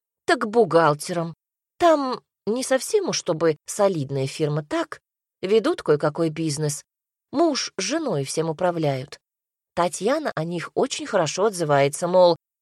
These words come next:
начали с нуля, а теперь уже раскрутились. Недавно складские помещения купили, ещё один склад в пригороде присмотрели".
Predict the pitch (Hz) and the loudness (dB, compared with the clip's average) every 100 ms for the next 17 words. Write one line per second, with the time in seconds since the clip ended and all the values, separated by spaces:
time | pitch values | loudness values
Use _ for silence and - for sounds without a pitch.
0 | _ 175 175 151 156 156 - 156 147 190 | _ 0 0 0 -2 -4 -4 -2 0 2
1 | 247 151 _ _ _ - 151 147 147 196 | 0 -6 _ _ _ -6 -4 -4 -2 -2
2 | 262 190 165 - 147 147 - 208 220 220 | 0 0 0 -4 -8 -8 -4 -2 0 -2
3 | - _ _ _ _ _ 156 165 285 285 | -4 _ _ _ _ _ 2 4 4 2
4 | 226 - 156 - 269 262 175 147 - - | -4 -2 -2 -2 -8 -8 -4 -4 -4 -2
5 | 170 233 214 208 214 208 202 190 - _ | -2 -2 -4 0 -2 0 0 -2 -4 _
6 | 214 330 - - 160 190 208 - 196 190 | 0 0 0 -2 0 0 -4 -4 -2 -2
7 | - - 196 170 180 165 165 175 160 170 | -2 -6 -6 -4 -6 -6 -6 -6 -6 -6
8 | 165 170 165 156 | -8 -6 -6 -6